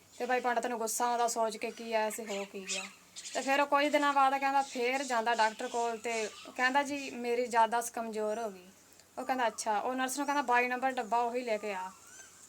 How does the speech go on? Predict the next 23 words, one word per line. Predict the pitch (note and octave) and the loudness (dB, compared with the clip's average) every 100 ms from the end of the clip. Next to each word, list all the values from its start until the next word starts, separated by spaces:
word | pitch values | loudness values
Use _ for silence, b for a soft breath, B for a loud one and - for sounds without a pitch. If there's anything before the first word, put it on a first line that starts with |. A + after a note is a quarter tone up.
| - | -6
ਤੇ | B3 | 0
ਨਾਲ | B3 B3 | 4 4
ਦੇ | C4+ | 6
ਨਾਲ | C#4 | 4
ਪੰਡਤ | C4+ B3 B3 | 6 4 2
ਬੋਲਦਾ, | C4 A#3 A3+ B3 | 2 0 0 -2
ਕਹਿੰਦਾ | B3+ C4 | 0 0
"ਬਾਈ | B3 A#3 A#3 | 4 6 6
ਨੰਬਰ | B3 B3 C4 | 2 -2 2
ਡੱਬਾ | C4 A3+ | 2 4
ਤਾਂ," | B3 | 2
ਕਹਿੰਦਾ, | B3+ B3+ | 0 -4
"ਪਿਛਲੀ | A#3+ B3 B3 | -6 -2 0
ਕਿਹੜੇ | B3 | 0
ਤੁਸੀਂ | B3 B3 B3+ A#3+ | -2 -2 -4 -2
ਪੈਟਰੋਲ | A3+ A#3 A3+ A3+ | -2 2 4 4
ਮੇਰੀ | A#3 A#3 A#3+ | 0 -2 -2
ਜੀਭ | G#3+ A#3 B3 | -2 -4 -4
'ਤੇ | B3+ | -4
ਦੋ | A3+ A3 | -2 -2
ਬੂੰਦਾਂ | A3+ A3+ | 0 0
ਰੱਖੀਆਂ | A3+ A3 A3+ | -2 -4 -8
ਸੀ।" | G#3+ | -8